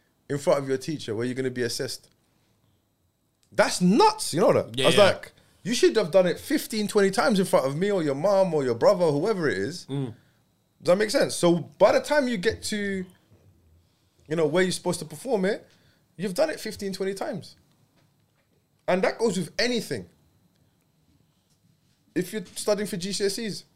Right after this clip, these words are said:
Speaker 1: if, if you're sitting a G C S E exam, that's the first time you've actually,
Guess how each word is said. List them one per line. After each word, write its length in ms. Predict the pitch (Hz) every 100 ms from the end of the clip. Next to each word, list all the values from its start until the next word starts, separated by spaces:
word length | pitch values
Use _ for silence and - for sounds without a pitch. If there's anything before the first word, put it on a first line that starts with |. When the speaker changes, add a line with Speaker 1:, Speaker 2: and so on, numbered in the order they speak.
| _ _ _ _ _ _ _ _ _ _ _ _ _ _ _ -
Speaker 1:
if, 220 | 165 -
if 140 | 190 196
you're 120 | 254
sitting 380 | - 277 220 214
a 100 | 185
G 140 | 185
C 140 | 190 190
S 120 | 214
E 60 | 202
exam, 300 | 165 143 139
that's 160 | 160 175
the 100 | 143
first 340 | - 190 185
time 180 | 190 175
you've 120 | 147
actually, 400 | 147 - 156 139